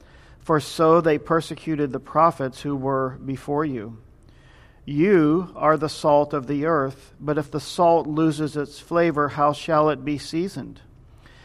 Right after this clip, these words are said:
It is then good for nothing but to be thrown out and trampled underfoot by men. You are the light of the world.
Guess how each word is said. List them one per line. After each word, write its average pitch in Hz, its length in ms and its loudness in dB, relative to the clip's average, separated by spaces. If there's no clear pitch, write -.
It 175 100 2
is 160 200 4
then 170 260 2
good 165 200 4
for 165 160 -2
nothing 165 400 2
but 160 200 0
to 165 60 -4
be 151 140 -2
thrown 160 300 2
out 160 220 4
and 151 120 -2
trampled 151 400 -2
underfoot 147 600 -4
by 139 160 0
men. 139 380 -6
You 165 520 2
are 156 140 6
the 160 100 2
light 160 380 4
of 143 160 0
the 147 80 -2
world. 143 540 -4